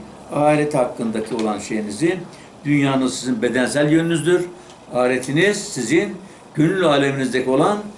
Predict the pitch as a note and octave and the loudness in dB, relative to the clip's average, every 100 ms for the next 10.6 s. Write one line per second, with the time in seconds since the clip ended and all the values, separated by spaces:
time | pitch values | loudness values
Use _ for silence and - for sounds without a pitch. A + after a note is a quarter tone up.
0 | - - - - D3 - F3+ F3+ E3 D3+ | -20 -20 -20 -14 -10 0 4 6 4 4
1 | C#3+ C3 - C#3 D3 G3 G#3 - - - | 0 -4 -4 -2 2 2 2 -6 -18 -20
2 | - - C#3+ F#3 F#3+ - A#2+ B2 C#3+ C#3+ | -20 -4 0 2 0 -2 -2 0 0 -2
3 | C3+ D3 C3+ C#3+ D3 - B2+ D#3 G3 - | 0 -2 0 -2 -2 0 0 0 -2 -6
4 | - - - - - D#3+ D#3 - F3 G3 | -16 -20 -20 -8 2 2 2 0 2 4
5 | A3 G#3+ - - - - - - - - | 4 0 -6 -20 -20 -20 -20 -20 -20 -20
6 | - - - - - - B2+ A2 G#2+ G#2+ | -20 -20 -20 -20 -20 -14 -8 -6 -6 -8
7 | - - - - - - - - - - | -14 -20 -20 -20 -20 -20 -20 -20 -20 -20
8 | - - - - - - - - - - | -20 -20 -20 -20 -20 -20 -20 -20 -20 -20
9 | - - - - - - - - - - | -20 -20 -20 -20 -20 -20 -20 -20 -20 -20
10 | - - D3+ B2 G#2 | -10 0 0 2 -2